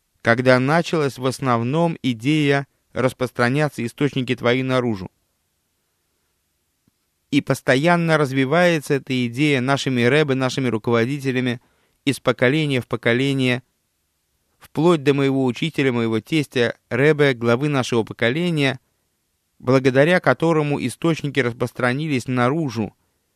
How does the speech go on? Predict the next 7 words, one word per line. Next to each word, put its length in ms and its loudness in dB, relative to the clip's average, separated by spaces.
во 220 2
все 300 0
края 400 2
света. 560 0
Благодаря 680 4
подобной 760 0
работе 640 -2